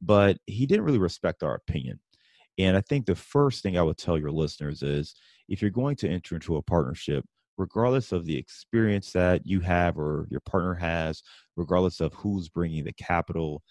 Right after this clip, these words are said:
there has to be a mutual trust and a mutual respect for each other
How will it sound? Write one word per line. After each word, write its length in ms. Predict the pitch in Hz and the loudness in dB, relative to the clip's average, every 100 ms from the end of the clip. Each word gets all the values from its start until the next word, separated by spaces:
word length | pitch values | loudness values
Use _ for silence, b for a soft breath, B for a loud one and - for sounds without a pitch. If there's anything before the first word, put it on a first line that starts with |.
| b b | b b
there 120 | 101 | -4
has 280 | 92 127 123 | -2 -2 -4
to 80 | 95 | -8
be 220 | 87 82 | -4 -4
a 40 | |
mutual 540 | 76 76 90 - 76 67 | -4 -4 -4 -4 -6 -6
trust 460 | - - 117 151 - | -8 0 0 0 -4
and 120 | 82 | -6
a 40 | 76 | -4
mutual 360 | 82 80 65 | -4 -6 -8
respect 600 | 69 - - 90 85 - | -10 -10 -10 -6 -6 -6
for 200 | - 78 | -6 -4
each 220 | 67 - | -4 -2
other 300 | 82 78 73 | 0 2 0